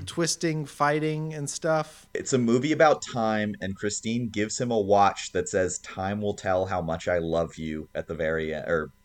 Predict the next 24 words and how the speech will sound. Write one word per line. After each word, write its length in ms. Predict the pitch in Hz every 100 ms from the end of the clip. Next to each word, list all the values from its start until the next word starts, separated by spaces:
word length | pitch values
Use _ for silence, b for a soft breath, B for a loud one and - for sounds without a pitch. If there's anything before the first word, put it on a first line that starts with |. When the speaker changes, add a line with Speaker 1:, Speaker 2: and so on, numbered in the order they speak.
| 101
Speaker 2:
that's 260 | 110 110
the 120 | -
watch, 340 | 92 90 85 -
like, 180 | 80 -
he 80 |
broke 380 | 92 85 80 73
at 80 | -
the 80 | 69
beginning, 400 | 73 78 76 71
but 140 | 87
it's 100 | 82
Speaker 1:
I, 40 | 170
Speaker 2:
just 200 | 98 -
Speaker 1:
I'll 200 | 143 202
boost 320 | 151 143 -
that 160 | 131 120
a 40 |
little, 420 | 117 110 104 - -
a 100 | 110
little 300 | 113 107 104
quarter 440 | - - 113 107 104
of 80 |
a 80 | 107
point. 400 | 101 110 104 113